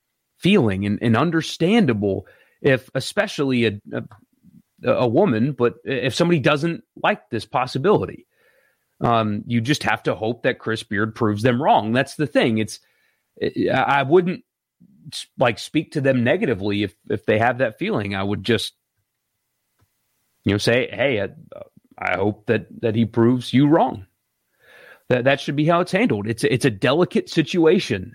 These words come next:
a-, and it, the, the people that, I don't know. I, I am a fence straddler when it comes to this, and I know it's not good in this business. I understand it makes sense. Ole Miss basketball is gonna start winning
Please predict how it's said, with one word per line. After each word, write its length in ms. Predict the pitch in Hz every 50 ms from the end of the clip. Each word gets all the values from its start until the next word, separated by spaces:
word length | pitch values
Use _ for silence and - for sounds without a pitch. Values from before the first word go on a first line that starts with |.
| _ -
a-, 60 | 135
and 400 | 127 120 120 120 120 131 120 120
it, 140 | 127 - - - - _ _ _ _ _ _ _ _ _ - -
the, 140 | 120 107 117
the 100 | 127 117
people 400 | - 156 151 135 - 165 165 139
that, 320 | 139 139 143 - - _ _ _ _ _ _ _ _ _ _ _ _ _ _ _ _ _ _ _ _ _ _ _ _ _ _ _ _ _ _ _ _ _ _ -
I 140 | 120 113
don't 120 | 120 113 107
know. 260 | 107 104 101 101 - -
I, 100 | 127 135
I 180 | - 131 147 160
am 120 | 156 147
a 80 | 135 120
fence 380 | - - - 170 180 143 135
straddler 520 | - - 156 143 139 139 131 123 123 113 110
when 140 | 101 107 107
it 100 | 104 -
comes 240 | - 117 107 -
to 80 | - 107
this, 220 | 98 104 95 -
and 100 | 117 107
I 60 | 110 117
know 160 | 127 139 139
it's 140 | 123 - 131
not 240 | 127 120 98 104
good 180 | 110 123 117 110
in 80 | 104 101
this 160 | 104 101 -
business. 400 | - 113 104 90 104 98 92 -
I 160 | 104 110 117
understand 880 | - 123 127 123 120 120 - - - 127 127 127 127 120 117 117 117 _ _ _ _ _ _ _ _ _ _ -
it 100 | - 110
makes 240 | 110 104 101 95 -
sense. 560 | - - 147 139 131 123 - - - - - _ _ _ _ _ _ -
Ole 100 | 110 107
Miss 160 | 104 92 -
basketball 440 | - 123 127 123 - - 113 110 110
is 60 | 95
gonna 140 | 110 98 90
start 220 | - 104 92 85
winning 400 | 92 117 123 131 123 123 117 110